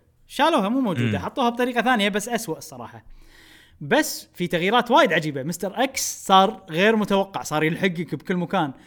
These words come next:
Speaker 1: صار
Speaker 2: إي،
Speaker 1: عامل
Speaker 2: إي،
Speaker 1: عجيب
Speaker 2: إي.
Speaker 1: كذي غير متوقع موجود. إضافات المكان مال ال-، ال-، ال-، ال-، حضانة اليهال، ما أدري شنو. إضافات حلوة جديدة
Speaker 2: مم.
Speaker 1: ما كانت موجودة قبل. آه، في أشياء نفس التمساح غيروه، حطوه بطريقة خلوه أكشن، إنه تمشي مع
Speaker 2: إي.
Speaker 1: اللعبة.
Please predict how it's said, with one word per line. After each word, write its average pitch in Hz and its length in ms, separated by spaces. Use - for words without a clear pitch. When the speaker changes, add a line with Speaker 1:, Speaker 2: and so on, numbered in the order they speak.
Speaker 1:
صار 175 220
Speaker 2:
إي، 151 60
Speaker 1:
عامل 208 380
Speaker 2:
إي، 143 60
Speaker 1:
عجيب 180 280
Speaker 2:
إي. - 60
Speaker 1:
كذي 185 200
غير 180 180
متوقع 165 400
موجود. 139 320
إضافات 190 500
المكان 190 400
مال 180 200
ال-، 160 200
ال-، 156 160
ال-، 156 180
ال-، - 220
حضانة 175 420
اليهال، 147 340
ما 123 60
أدري 120 120
شنو. 139 280
إضافات 233 280
حلوة 220 240
جديدة 160 280
Speaker 2:
مم. 165 60
Speaker 1:
ما 185 60
كانت 175 240
موجودة 151 400
قبل. 139 200
آه، 156 680
في 233 220
أشياء 185 240
نفس 180 180
التمساح - 540
غيروه، 233 400
حطوه 208 300
بطريقة 190 320
خلوه 180 380
أكشن، 247 320
إنه 269 280
تمشي 285 300
مع 170 140
Speaker 2:
إي. 175 60
Speaker 1:
اللعبة. 220 400